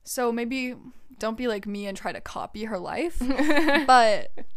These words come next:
Speaker 2: No, actually, everyone should. We should all just be clones of
Speaker 1: channel
Speaker 2: her.
Speaker 1: her energy of doing what you want to do.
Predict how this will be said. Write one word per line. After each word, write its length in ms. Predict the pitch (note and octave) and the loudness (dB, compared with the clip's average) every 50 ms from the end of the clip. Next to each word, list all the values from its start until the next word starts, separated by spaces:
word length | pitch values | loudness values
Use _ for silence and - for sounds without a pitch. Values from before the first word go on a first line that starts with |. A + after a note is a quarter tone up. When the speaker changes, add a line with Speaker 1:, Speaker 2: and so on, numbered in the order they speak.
| - - - - - | -6 -6 -8 -8 -4
Speaker 2:
No, 180 | A#3 A#3+ A#3+ A#3 | -2 0 0 2
actually, 500 | G3+ A3 A#3 B3+ - - D4+ C#4+ C#4+ C4+ A3+ | 2 2 2 0 -2 -6 -6 -4 -2 -2 -4
everyone 400 | A3 G#3+ A3 G#3+ G#3 G3+ F#3+ F#3 | -4 -4 -6 -8 -8 -10 -12 -12
should. 420 | - - - F#3+ - - - - | -14 -12 -12 -12 -12 -12 -12 -12
We 100 | G3+ G#3 | -12 -10
should 120 | G#3 - G#3+ | -6 -4 -2
all 160 | A3 A3 A3 | -2 -2 -2
just 240 | G#3+ A3+ - - - | -4 -8 -10 -10 -12
be 80 | G#3+ | -14
clones 580 | G3+ - - - G3 F3 F3 - - - - - | -14 -14 -14 -14 -12 -12 -12 -12 -10 -10 -10 -8
of 60 | - | -8
Speaker 1:
channel 340 | - - B3 A#3+ C4 C#4+ D4+ | -8 -6 -4 -2 -2 -2 -2
Speaker 2:
her. 60 | D#4+ D4+ | -2 -2
Speaker 1:
her 40 | - | -2
energy 400 | G3+ A#3+ B3+ C4 C4+ A#3 A#3 A3 | -4 -4 -4 -4 -6 -6 -6 -8
of 260 | G#3 G3+ F#3+ G3 G3 | -8 -8 -10 -14 -14
doing 300 | - G#3 G#3 G#3 G#3 G3+ | -12 -12 -10 -10 -10 -8
what 160 | G3 G3 - | -10 -10 -10
you 180 | - G#3 G3+ F#3+ | -10 -10 -10 -10
want 360 | F#3 F3+ F#3+ G3+ F#3 - - | -8 -8 -8 -10 -10 -12 -14
to 120 | - G#3 | -16 -14
do. 220 | F3 - F3+ E3 | -14 -12 -12 -14